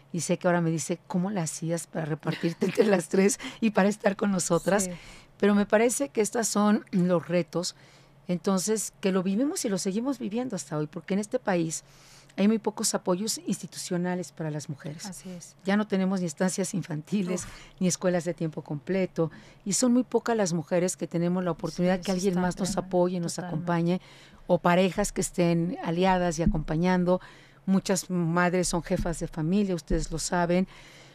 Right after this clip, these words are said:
Speaker 1: o viven con parejas que, que no quieren compartir esa tarea, que no son parejas. Y otras, bueno, tenemos la suerte de que hay una pareja que va a la escuela, que viene, que echa la mano, que comparte esa, es-, esa,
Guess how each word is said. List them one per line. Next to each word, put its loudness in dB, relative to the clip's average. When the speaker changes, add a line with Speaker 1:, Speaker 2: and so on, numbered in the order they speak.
Speaker 1:
o 6
viven 6
con 4
parejas 2
que, 0
que 0
no 0
quieren -2
compartir -2
esa -4
tarea, 0
que 2
no 4
son 0
parejas. 2
Y 4
otras, 4
bueno, 2
tenemos 2
la 0
suerte 0
de 0
que 0
hay 4
una 4
pareja 2
que -2
va 4
a 4
la 0
escuela, 2
que 0
viene, 2
que -2
echa -4
la -2
mano, 4
que -6
comparte 2
esa, -2
es-, 0
esa, 0